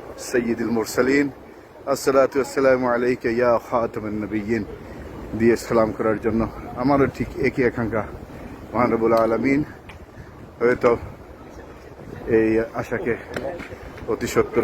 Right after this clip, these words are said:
আমরা এইমাত্র ঢুকলাম মদিনাতুল মুনাওয়ারার মসজিদে নববীর ভিতর। একটি গেট দিয়ে ঢুকলাম। আলহামদুলিল্লাহ, সুম্মা আলহামদুলিল্লাহ, প্রাণ জুড়িয়ে গেল।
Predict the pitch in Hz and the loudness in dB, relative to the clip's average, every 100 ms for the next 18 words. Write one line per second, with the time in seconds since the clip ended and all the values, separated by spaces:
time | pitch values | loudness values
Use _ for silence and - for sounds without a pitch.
0 | 107 110 117 117 123 131 131 127 135 139 | 2 2 4 4 2 0 -2 -2 0 2
1 | 139 156 - - - - - - - - | 0 -2 -8 -14 -14 -14 -12 -14 -14 -16
2 | - - - - - 117 117 131 127 127 | -14 -12 -12 -12 -2 2 4 4 4 2
3 | 123 120 123 123 127 123 107 - - - | 2 4 4 4 4 4 2 -6 -16 -16
4 | - - - - - 117 - 127 123 120 | -16 -18 -18 -12 -2 -2 0 4 4 4
5 | 127 120 113 110 117 95 - - - - | 4 2 0 -2 -6 -8 -12 -18 -20 -20
6 | - - - - - - 110 127 117 117 | -18 -18 -18 -16 -10 -2 2 4 4 4
7 | 131 127 123 131 147 - - - - - | 4 2 2 2 0 -2 -14 -20 -20 -18
8 | - - - - - - - - 98 - | -18 -18 -18 -20 -18 -18 -12 -8 -4 0
9 | 123 123 117 110 117 107 - - - - | 4 4 4 4 2 0 -6 -18 -18 -18
10 | - - - - - 117 117 117 107 - | -18 -18 -18 -16 -6 2 4 4 2 0
11 | 117 110 110 110 110 98 - 117 117 113 | 0 2 2 4 2 0 -4 0 2 2
12 | 117 123 120 110 | 4 4 4 2